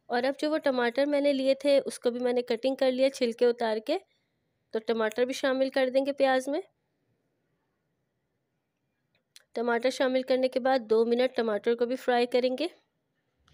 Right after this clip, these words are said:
टमाटर जब नरम हो जाएगा तो इसके अंदर हम स्पाइसेस शामिल करेंगे।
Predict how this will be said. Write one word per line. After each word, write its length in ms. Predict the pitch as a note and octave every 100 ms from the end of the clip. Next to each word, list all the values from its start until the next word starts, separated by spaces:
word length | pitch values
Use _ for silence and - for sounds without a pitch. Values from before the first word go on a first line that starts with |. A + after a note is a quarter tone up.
| _ _ _ _ _ _ -
टमाटर 400 | A3+ A#3 A3 C4
जब 140 | B3+ C4
नरम 240 | B3+ B3+
हो 100 | C4+ B3
जाएगा 300 | B3 B3+ C4
तो 120 | B3+
इसके 240 | A#3 -
अंदर 160 | A3+ A#3
हम 220 | A#3+ A#3+ A3
स्पाइसेस 500 | - A3 G#3+ A#3+ A#3+
शामिल 340 | C4 A#3+ A#3+
करेंगे। 420 | A#3 A#3+ A#3+ C4+